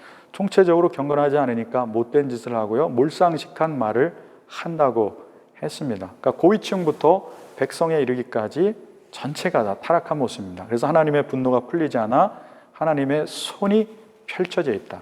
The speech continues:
이사야서에는 손이 펼쳐질 때 구원도 뜻하고 심판도 뜻하는데, 예, 여기서 주로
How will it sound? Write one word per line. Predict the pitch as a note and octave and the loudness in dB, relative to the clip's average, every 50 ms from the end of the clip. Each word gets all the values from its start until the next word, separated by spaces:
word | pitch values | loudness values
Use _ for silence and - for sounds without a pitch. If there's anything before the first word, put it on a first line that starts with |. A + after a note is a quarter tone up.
| - - | -10 -4
이사야서에는 | C3+ D3+ E3+ D#3 - G#3 G3+ G3 F#3 D#3 F3 F3 E3+ F3+ F#3+ F#3 F3 - - - - - - _ | -2 -2 0 6 8 8 8 8 6 4 2 2 4 4 2 0 -2 -8 -16 -20 -20 -20 -20 _
손이 | _ - - G3+ G#3 G3 | _ -4 0 2 2 2
펼쳐질 | - - A3 G#3+ - G3+ F3 E3 D#3+ D#3+ | 2 2 0 2 4 4 2 2 0 0
때 | - D#3+ D3 | 2 0 0
구원도 | D#3 - D3 D3+ D#3+ E3 D#3 D#3+ D#3 D3 C3+ B2 - - - - - - | 2 4 4 4 4 4 2 4 6 6 6 4 0 -6 -14 -20 -12 -10
뜻하고 | E3 D#3+ - - D3+ C3+ C3 D#3+ F3 G#3+ A#3+ B3 - - - - - - _ - | -10 -10 -2 0 0 0 2 2 2 2 2 -2 -8 -20 -20 -20 -20 -20 _ -18
심판도 | - - G3 G3 F#3+ - F3+ E3+ D#3 D3+ | -12 -6 -6 -4 2 2 2 4 4 2
뜻하는데, | - D3+ D3+ - C#3+ C3 B2+ B2 B2 C#3 E3 G3 G#3+ - - - - - - _ _ - | 0 -2 -2 -2 -2 -2 0 0 2 2 2 2 2 -4 -14 -20 -20 -20 -20 _ _ -4
예, | B2 A#2 A2+ | 0 2 2
여기서 | A#2+ C3 C#3+ B2+ C#3+ C#3+ | 2 2 2 2 0 0
주로 | C#3 - B2+ A#2+ B2 D3 F3+ F#3 - - - | 0 0 -2 2 2 2 2 0 -4 -12 -20